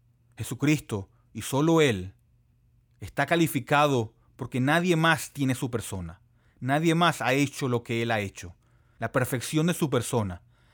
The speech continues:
la perfección de su justicia, la perfección de su sangre derramada, no puede ser duplicada. No se puede repetir. No hay nadie más.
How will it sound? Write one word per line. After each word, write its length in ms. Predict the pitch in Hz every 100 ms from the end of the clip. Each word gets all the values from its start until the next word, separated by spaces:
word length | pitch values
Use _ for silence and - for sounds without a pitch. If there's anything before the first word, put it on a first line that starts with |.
| _
la 120 | 113
perfección 540 | - 123 131 - 156 165
de 80 | 175
su 180 | -
justicia, 600 | 127 104 - 123 - 90 - _ _ _
la 140 | 131
perfección 500 | 135 135 139 - 170
de 80 | 196
su 140 | -
sangre 360 | 156 180 175 180
derramada, 720 | 170 131 123 143 156 107 92 _ _ _ _
no 240 | 127 131
puede 260 | 127 147 135
ser 280 | - 143 127
duplicada. 720 | 131 120 110 101 95 80 - _ _ _ -
No 260 | 131 143
se 160 | 151 143
puede 300 | 117 139 131
repetir. 520 | 123 113 95 95 92 - _ _ -
No 300 | 113 127 135
hay 200 | 139 135
nadie 380 | 127 131 123 104
más. 420 | 92 85 -